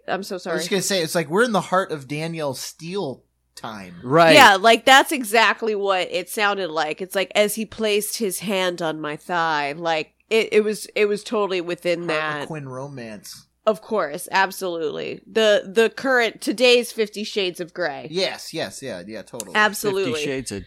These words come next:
Speaker 3: Dan.
Speaker 1: So Danbury obviously is floored by this,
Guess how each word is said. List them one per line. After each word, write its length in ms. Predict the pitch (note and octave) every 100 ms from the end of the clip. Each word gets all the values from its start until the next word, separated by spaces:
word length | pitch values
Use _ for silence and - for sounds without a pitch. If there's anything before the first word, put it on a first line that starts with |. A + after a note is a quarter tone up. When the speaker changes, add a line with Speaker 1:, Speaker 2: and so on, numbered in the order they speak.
| -
Speaker 3:
Dan. 800 | A#2 D3 F3 D3+ D#3 D#3+ D#3 A#2+
Speaker 1:
So 540 | - - C4+ B3 A#3 A3+
Danbury 1300 | F#3 C#4+ F#4 A4 C#4 G3 F3+ F3 E3+ E3 E3 E3+ _ _ _ _ _ _ -
obviously 760 | F#3+ G#3+ F#3 F#3 F3+ - F3+
is 140 | E3+ -
floored 480 | - G3 F#3 F3+ -
by 220 | E3+ D#3
this, 500 | D3+ D3 D#3+ - -